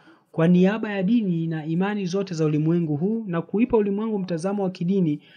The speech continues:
jinsi ambavyo milenia ya tatu itakuwa milenia ya kiroho,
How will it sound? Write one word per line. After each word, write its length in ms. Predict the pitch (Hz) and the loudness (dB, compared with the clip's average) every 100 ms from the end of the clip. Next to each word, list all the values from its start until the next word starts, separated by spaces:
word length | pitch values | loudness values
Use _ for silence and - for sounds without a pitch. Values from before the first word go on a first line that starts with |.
| - - | -20 -6
jinsi 320 | 170 202 190 | -4 -4 -4
ambavyo 420 | 175 185 220 220 | -4 -2 -2 -4
milenia 640 | 208 190 180 185 240 254 240 | -2 0 0 0 0 -2 -2
ya 160 | 190 | -4
tatu 440 | 175 175 156 151 151 | -4 -6 -6 -6 -6
itakuwa 480 | 160 160 - 202 | -6 -10 -8 -6
milenia 360 | 190 175 165 196 | -2 0 0 0
ya 60 | 185 | -2
kiroho, 600 | 185 170 160 127 147 | -2 -2 -2 -2 -6